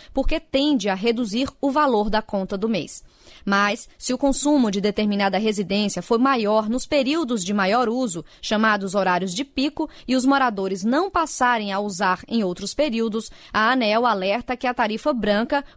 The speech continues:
pode não ser um bom negócio e isso pode aumentar o valor da conta de luz.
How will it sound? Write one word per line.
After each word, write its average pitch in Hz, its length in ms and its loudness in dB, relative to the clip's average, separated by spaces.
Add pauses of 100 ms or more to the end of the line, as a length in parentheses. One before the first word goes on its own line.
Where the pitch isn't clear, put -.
pode 269 300 2
não 285 200 0
ser 269 320 2
um 269 100 0
bom 269 120 0
negócio 220 600 0 (180)
e 240 160 2
isso 269 180 0
pode 247 420 0
aumentar 277 680 0
o 262 60 -2
valor 233 460 -2 (120)
da 240 140 2
conta 190 340 -4
de 190 120 -4
luz. 202 340 -8